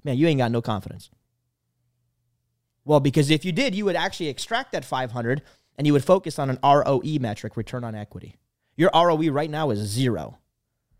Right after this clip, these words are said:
When a company, corporate, public traded company, well, if you look at the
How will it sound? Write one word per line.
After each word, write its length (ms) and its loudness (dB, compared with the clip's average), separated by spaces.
When 160 -2
a 80 0
company, 640 -2
corporate, 560 -2
public 360 -2
traded 300 -2
company, 480 -4
well, 160 -4
if 120 2
you 120 2
look 180 2
at 80 -2
the 80 0